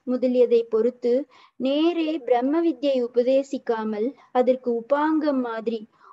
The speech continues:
முன்னோடி மாதிரி, subsidiary, preliminary,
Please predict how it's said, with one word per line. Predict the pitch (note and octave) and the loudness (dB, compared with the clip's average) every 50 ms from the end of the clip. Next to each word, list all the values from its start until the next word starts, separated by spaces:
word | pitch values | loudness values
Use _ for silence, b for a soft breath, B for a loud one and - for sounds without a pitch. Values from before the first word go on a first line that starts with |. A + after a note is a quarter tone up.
| b | b
முன்னோடி | b B3 C4 C#4 C#4+ D4 D#4+ E4 E4+ E4 E4+ E4 | b -2 0 0 0 0 2 2 0 0 0 0
மாதிரி, | C4+ C4 B3 A#3 A#3 G#3+ A3 A#3 A#3 B3+ C4+ C4 - _ | 0 0 -2 -2 -4 -4 -4 -4 -4 -4 -6 -8 -12 _
subsidiary, | _ - A#3+ A#3 A#3 - - C#4+ B3+ B3 C#4 C4 A#3 - G#3+ G#3+ G#3+ _ b b b b b - | _ -4 -4 -4 -4 -6 -6 -6 -4 0 4 4 4 2 0 -8 -14 _ b b b b b -6
preliminary, | B3+ C4+ C#4 C#4+ D4+ C#4+ D4 C#4 C4 B3+ A#3 G#3+ G#3+ G#3 | -4 -2 -2 -2 0 0 0 0 0 0 0 -2 -2 -4